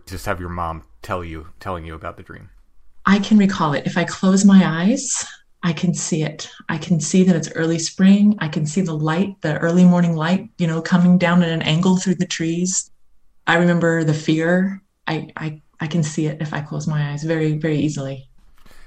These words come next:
Speaker 1: Yeah, it's a very specific, uh, recurring dream for a kid to have. You know, that, that doesn't mean it couldn't be a dream, certainly.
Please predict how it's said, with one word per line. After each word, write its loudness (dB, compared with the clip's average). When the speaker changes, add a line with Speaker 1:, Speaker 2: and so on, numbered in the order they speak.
Speaker 1:
Yeah, -10
it's -12
a -10
very 0
specific, -8
uh, -2
recurring -6
dream -8
for -12
a -10
kid -12
to -10
have. -8
You -20
know, -14
that, -14
that -8
doesn't -6
mean -6
it -10
couldn't -6
be -10
a -12
dream, -14
certainly. -14